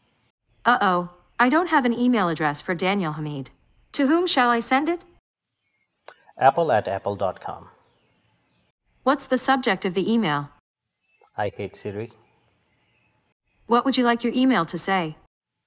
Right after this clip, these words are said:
Speaker 2: Why it's so hard for he, Siri to work with me.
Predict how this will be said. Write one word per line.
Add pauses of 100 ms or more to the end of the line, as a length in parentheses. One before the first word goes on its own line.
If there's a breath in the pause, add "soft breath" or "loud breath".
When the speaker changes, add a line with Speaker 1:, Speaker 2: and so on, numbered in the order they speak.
(1040)
Speaker 2:
Why
it's
so
hard
for
he,
Siri (540 soft breath)
to
work
with
me.